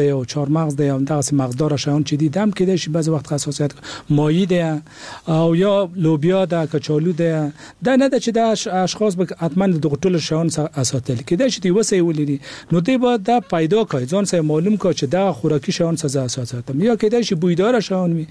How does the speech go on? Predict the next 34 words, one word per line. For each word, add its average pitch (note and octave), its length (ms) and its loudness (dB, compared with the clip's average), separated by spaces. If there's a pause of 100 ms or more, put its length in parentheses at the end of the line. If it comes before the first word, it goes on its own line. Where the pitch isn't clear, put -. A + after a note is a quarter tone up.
(300)
که D#3+ 80 0
دا G#3 180 2
بویداره F#3+ 460 2
شیان G#3 380 0
وي، G3+ 120 0
مثلاً F3+ 460 0
عطر E3+ 360 0
دی، D3+ 260 2
ګل E3 340 0
دی، D3 380 -2 (280)
یا F3 140 2
داسې F#3 220 0
یو F3 60 2
محیط E3 340 0
چې F3+ 80 0 (140)
هلته، D#3 340 0
آه، D3 440 -2
داسې C#3 240 -2
یو D3 60 2
خاص F3 320 0
بوی F#3 200 0
لري، D#3+ 340 0
مثلاً، D3 420 0
آه، - 600 -4
د C#3+ 120 -2 (320)
حیوانات D3+ 440 2
هلته D3 160 -2
کې - 120 -4
ساتل C#3 300 -2
کېږي، C3+ 340 0
شپنونه C#3+ 380 2
او C3 80 -2
داسې C#3 180 -2
شیان. C3+ 160 -2